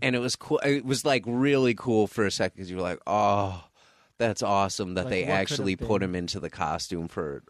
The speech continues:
Speaker 1: like, just for a second."
Speaker 2: He was in the costume too?
Speaker 1: Yeah.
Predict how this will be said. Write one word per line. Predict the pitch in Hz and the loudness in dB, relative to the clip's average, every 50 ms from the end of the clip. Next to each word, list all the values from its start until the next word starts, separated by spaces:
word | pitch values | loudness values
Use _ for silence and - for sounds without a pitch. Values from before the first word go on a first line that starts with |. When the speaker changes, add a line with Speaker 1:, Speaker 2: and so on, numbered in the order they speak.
| 101 104 - | -14 -14 -12
Speaker 1:
like, | 104 113 104 90 - - - _ | -4 -2 -2 -2 -2 -6 -10 _
just | - 208 185 - - | -2 0 0 0 -2
for | - 147 120 | 0 0 0
a | 104 - | 0 0
second." | - - - - | -2 -4 -4 -2
Speaker 2:
He | 175 185 | -2 -2
was | 190 175 | -2 -2
in | 202 190 | -2 -4
the | 175 | -6
costume | - 135 117 101 110 127 - - 202 208 202 | -6 -8 -10 -10 -10 -10 -10 -10 -8 -8 -8
too? | 170 120 120 147 208 - | -8 -10 -10 -12 -10 -4
Speaker 1:
Yeah. | - 95 87 76 69 69 69 69 | 0 2 2 2 0 -2 -6 -6